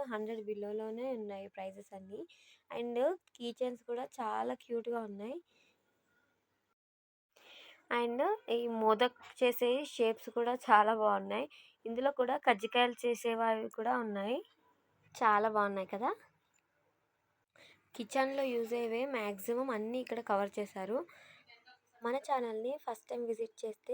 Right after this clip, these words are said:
సబ్స్క్రైబ్ చేయండి. And పక్కనే ఉన్న బెల్ సింబల్ని క్లిక్ చేస్తే నేను పెట్టే వీడియోస్ మీకు నోటిఫికేషన్ వస్తుంది.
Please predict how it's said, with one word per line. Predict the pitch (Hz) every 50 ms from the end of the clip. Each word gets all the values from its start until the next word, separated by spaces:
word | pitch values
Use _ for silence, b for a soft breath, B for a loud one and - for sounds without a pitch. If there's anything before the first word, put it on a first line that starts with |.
| 277
సబ్స్క్రైబ్ | 294 - 240 220 220 - - - 214 214 _ -
చేయండి. | - 214 214 208 208 202 202 220 269 339 392 _ B B B B B B B B
And | - 226 226
పక్కనే | - 233 214 - - 240 262 262
ఉన్న | 262 247 247 254 285
బెల్ | 311 277 220 233 226 247 254
సింబల్ని | - - 240 233 226 220 214 226 254
క్లిక్ | 262 - 233 220 220 -
చేస్తే | - 233 226 214 - - - 269 320 381 - _ -
నేను | 226 233 247 254 247
పెట్టే | - 247 233 - 240 226
వీడియోస్ | 214 220 214 214 226 240 262 -
మీకు | 339 339 339 294
నోటిఫికేషన్ | 254 233 226 220 - _ - 220 214 - 214 208
వస్తుంది. | 208 202 - - 214 202 208 226 262